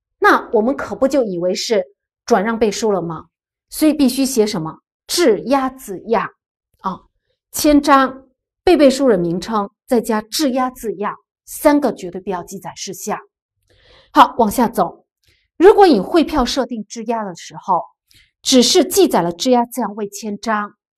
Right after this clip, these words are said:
或者说根本没有写“质押”字样，也更不会签章，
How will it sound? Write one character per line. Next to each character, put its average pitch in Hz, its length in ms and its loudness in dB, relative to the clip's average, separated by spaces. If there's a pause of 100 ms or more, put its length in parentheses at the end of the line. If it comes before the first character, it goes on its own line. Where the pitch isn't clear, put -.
(280)
或 - 160 6
者 233 160 2
说 - 600 2
根 415 200 8
本 214 160 4
没 214 180 -2
有 294 100 0
写 208 240 -6
“质 277 240 -6
押” 254 160 0
字 247 220 -8
样， 196 260 -4
也 180 100 -6
更 226 320 -2
不 175 120 -16
会 190 160 -6
签 180 260 -12
章， 185 320 -8